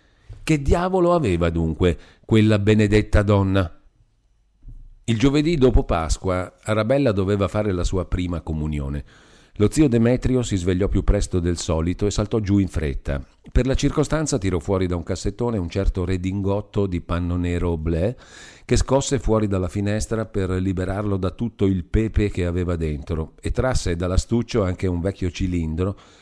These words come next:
che non usciva da molti anni a vedere il sole, ancora bello se si vuole, ma giù di moda. Mise al collo un fazzoletto bianco, si fece la barba e prima delle sette corse in carrobio con un vivo desiderio di esserci.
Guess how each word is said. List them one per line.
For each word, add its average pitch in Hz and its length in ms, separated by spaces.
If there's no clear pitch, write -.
che 107 140
non 113 140
usciva 120 340
da 92 100
molti 98 340
anni 107 280
a 85 60
vedere 85 420
il 82 100
sole, 78 520
ancora 147 340
bello 73 380
se 76 160
si 78 140
vuole, 71 380
ma 85 380
giù 107 240
di 110 160
moda. 80 480
Mise 127 320
al 117 160
collo 139 320
un 95 100
fazzoletto 92 580
bianco, 73 540
si - 120
fece 104 260
la 90 120
barba 76 480
e 107 120
prima 151 260
delle 101 180
sette 135 400
corse 107 340
in 87 120
carrobio 104 600
con 101 200
un 101 180
vivo 123 400
desiderio 90 600
di 82 120
esserci. 69 600